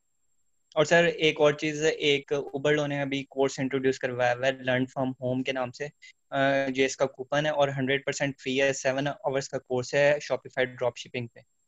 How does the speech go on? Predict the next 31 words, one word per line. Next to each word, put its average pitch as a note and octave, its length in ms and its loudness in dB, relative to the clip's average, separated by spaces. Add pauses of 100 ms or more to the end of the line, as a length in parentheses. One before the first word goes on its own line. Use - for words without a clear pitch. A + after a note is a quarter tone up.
(280)
तो C#3+ 160 2
इसी E3 300 -2
में E3 120 4
अलाउ C3+ 360 6
नहीं D3+ 220 0
है C#3+ 220 2 (200)
लिंक C3+ 220 2
शेयर C#3 260 0
करना, C3+ 300 2
इस C3 240 -4
वजह C3+ 160 4
से C3 180 -2
मैंने C3 300 -2
कहा B2+ 140 -2
अगर B2+ 160 -4
किसी - 220 -16
को C#3 100 -8
ज़रूरत B2+ 380 -4
हो C3 40 -8
तो C3 100 -14
फिर B2 300 -6 (440)
अपनी C3 200 -2
वॉल B2 240 4
पे C3+ 120 -6
शेयर B2+ 220 -4
कर B2 120 -2
दूंगा, B2+ 200 -6
फिर - 180 -16
वहाँ A2+ 140 -6
से - 160 -20
पिक A2+ 100 -20